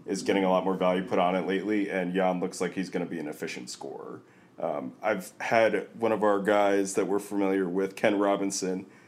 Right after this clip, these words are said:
uh, refer to him as a young Terry Larrier with, uh, more mass to him,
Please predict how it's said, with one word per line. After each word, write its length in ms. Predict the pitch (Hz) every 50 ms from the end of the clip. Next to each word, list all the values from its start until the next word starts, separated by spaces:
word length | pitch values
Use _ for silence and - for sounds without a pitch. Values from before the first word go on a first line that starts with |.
| - - - -
uh, 240 | - 80 80 76 76 78 -
refer 300 | 113 110 - - 120 113
to 80 | 113
him 240 | 104 117 113 104 98
as 260 | 90 101 104 101 92
a 200 | 95 92 98 95 - - - - -
young 380 | 110 104 104 104 110 110 -
Terry 300 | - - 135 123 110 104
Larrier 680 | 98 92 92 92 95 104 110 113 117 127 135 135 131 120
with, 500 | 98 92 95 90 92 92 - - - - - - - - - - - - -
uh, 220 | - 87 87 85 85
more 240 | 95 101 107 104
mass 400 | 98 95 92 95 120 131 - - -
to 180 | - 175 170 175
him, 240 | 180 185 190 185